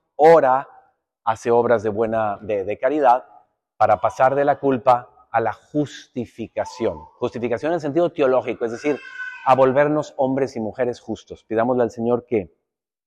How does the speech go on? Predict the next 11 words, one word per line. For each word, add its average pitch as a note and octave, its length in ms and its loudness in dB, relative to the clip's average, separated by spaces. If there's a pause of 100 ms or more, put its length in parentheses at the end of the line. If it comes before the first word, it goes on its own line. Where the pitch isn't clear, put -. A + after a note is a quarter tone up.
(460)
nos A2 180 -4
dé A#2+ 80 0
esa C#3 200 -4
capacidad B2 600 0
de C#3 80 -2
no F#3 140 -4
tenerle D3 360 -4
miedo B2+ 200 -2
a A#2+ 60 0
la G#2 100 -4
culpa D3+ 440 -2